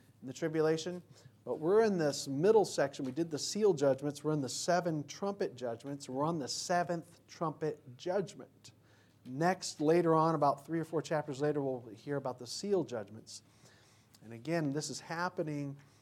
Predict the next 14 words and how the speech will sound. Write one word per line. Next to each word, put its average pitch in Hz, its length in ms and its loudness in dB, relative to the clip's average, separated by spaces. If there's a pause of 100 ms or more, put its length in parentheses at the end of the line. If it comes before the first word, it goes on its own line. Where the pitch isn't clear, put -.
(240)
I 147 140 0
believe 170 260 4
these 147 180 -2
judgments 156 460 -2
are 135 80 -2
happening 139 720 -6 (160)
chronologically 147 1500 -2 (540)
while 131 360 2
other 139 220 -2
things 135 320 -6
are 127 80 -2
happening 131 640 -4
on 131 360 -6
earth 135 480 -2